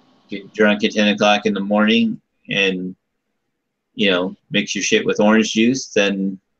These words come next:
great. Have a good time. <laughs> Just don't, you know, don't drive around. You know, like, <clears throat> I don't really care for the most part. And I, I don't understand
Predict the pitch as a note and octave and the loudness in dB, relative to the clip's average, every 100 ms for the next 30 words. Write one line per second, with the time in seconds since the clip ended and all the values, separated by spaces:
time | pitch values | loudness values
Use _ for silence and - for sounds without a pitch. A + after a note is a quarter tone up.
0 | _ _ _ G#2 B2+ F#2 - _ _ - | _ _ _ 0 0 -2 -10 _ _ -4
1 | G2+ A2 A2 A2 A#2+ A#2 - - _ _ | 0 2 2 2 0 0 -2 -12 _ _
2 | _ _ _ _ _ _ - - - - | _ _ _ _ _ _ -18 -16 -16 -10
3 | A2+ - G#2+ - G#2 G2 - C#3+ - G#2+ | -10 -6 -2 0 0 0 -10 -6 -2 0
4 | G#2 - - - - _ _ - A2+ G#2+ | -2 -8 -20 -20 -20 _ _ -2 2 4
5 | A2+ A#2 A#2+ C3 G2+ D#2+ - - _ _ | 4 4 4 4 2 -2 -10 -20 _ _
6 | - A2+ G#2+ A2 G#2+ - - - D#3 A#2+ | -2 2 2 4 0 -2 -4 2 2 2
7 | - _ _ - - - A2 B2 B2 B2+ | -6 _ _ -20 -18 -2 0 2 2 0
8 | A#2+ C#3 A#2 G2+ G2+ G2 G2+ F#2 G#2 F#2+ | 0 -2 -4 -4 -8 -6 -8 -8 -8 -8
9 | G2+ - A2+ G#2+ G#2+ A2 A2 A2 _ - | -8 -10 -6 -4 -2 -2 -2 -6 _ -2
10 | A#2 A2 A#2+ A#2 A2 A2 A2 - A2+ G#2 | -2 2 2 2 0 0 -2 -2 -4 -2
11 | G#2 G2+ | -4 -8